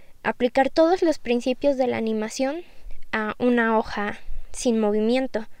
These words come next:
para darle más vida". Entonces fue por esto que me metí a animación, porque yo sentía que en diseño no iba a poder aprender lo que quería ni lo que necesitaba.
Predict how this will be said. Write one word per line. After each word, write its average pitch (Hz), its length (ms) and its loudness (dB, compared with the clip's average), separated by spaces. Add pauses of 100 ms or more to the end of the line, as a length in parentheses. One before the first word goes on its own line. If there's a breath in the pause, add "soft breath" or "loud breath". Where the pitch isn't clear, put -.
(140 soft breath)
para 226 180 0
darle 233 400 0
más 220 320 0
vida". 240 380 -4 (500 soft breath)
Entonces 262 380 0
fue 285 140 4
por 311 200 2
esto 311 360 0
que 262 120 -2
me 247 140 -2
metí 240 420 -4
a 240 300 -2
animación, 233 580 0
porque 240 240 -2
yo 254 100 4
sentía 262 300 -2
que 262 100 -2
en 262 100 0
diseño 240 420 -2
no 240 120 0
iba 240 180 2
a 247 40 0
poder 226 320 0
aprender 226 480 -2
lo 233 140 0
que 233 160 -4
quería 254 580 -2
ni 233 160 2
lo 220 140 -2
que - 120 -8
necesitaba. 208 840 0